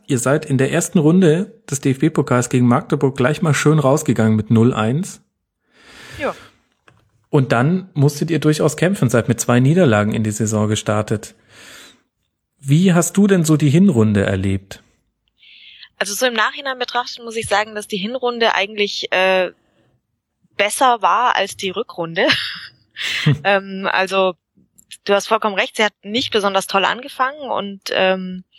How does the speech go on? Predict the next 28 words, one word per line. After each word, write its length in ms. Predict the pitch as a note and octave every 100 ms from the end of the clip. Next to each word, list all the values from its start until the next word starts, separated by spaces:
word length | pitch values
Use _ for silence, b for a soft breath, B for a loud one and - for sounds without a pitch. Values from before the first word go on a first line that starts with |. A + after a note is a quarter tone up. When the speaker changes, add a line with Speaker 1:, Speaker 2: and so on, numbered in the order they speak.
| B B B B B -
Speaker 2:
hat 200 | F3+ -
sich 140 | G3+
am 100 | F#3
Anfang 260 | G#2+ G3 G3
natürlich 320 | F#3 F#3 F#3
auch 80 | F3+
blöd 220 | F#3 F#3+
angefühlt, 600 | F2+ G#3 A#3 - A3 G#3
gleich, 420 | F#3 F3 - -
äh, 320 | - E3+ E3+ - _ - - -
Pokal 440 | - - E3+ F#3+
aus 280 | B2+ F#3 -
und 140 | F3
so 100 | F3+
weiter. 380 | D#3 E3 A3 G#3+ - B B B -
Aber, 800 | F3 G3 G#3 G#3 G3+ G3+ G3 -
ähm, 480 | F#3+ F#3+ F#3 F3+ - _ _ _ _ _ _ _ - _ -
äh, 220 | F3 D3+
es 140 | F#3+
ist 120 | G#3
ja 80 | G#3+
durchaus 400 | F#3 G#3+ - -
so 140 | F#3+ A3
in 80 |
Augsburg, 460 | G#3+ G#3 - G3 G3
dass 180 | G3 -
wir, 400 | F#3+ F#3+ F3+ -
äh, 340 | F3 F3 E3